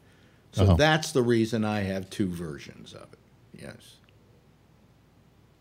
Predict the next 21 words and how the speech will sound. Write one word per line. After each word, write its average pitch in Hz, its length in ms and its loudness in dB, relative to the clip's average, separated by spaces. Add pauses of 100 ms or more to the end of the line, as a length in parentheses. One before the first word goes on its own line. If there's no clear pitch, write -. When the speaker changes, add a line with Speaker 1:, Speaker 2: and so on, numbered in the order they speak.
(120)
Speaker 1:
Does - 80 -4
Speaker 2:
I - 60 4
Speaker 1:
that 127 60 8
Speaker 2:
see. 123 60 4
Speaker 1:
make, 127 180 0
does - 160 0
that 120 160 2
make 123 220 0
sense, 139 360 -2
Phil? 147 360 -6 (520)
Speaker 2:
Yeah, 208 220 8
I 127 120 8
don't 127 380 4
understand 120 440 4
why 107 120 6
you 107 140 4
can't 107 280 2
have 98 140 4
the 90 80 -2
promos, 87 600 4
but - 160 -2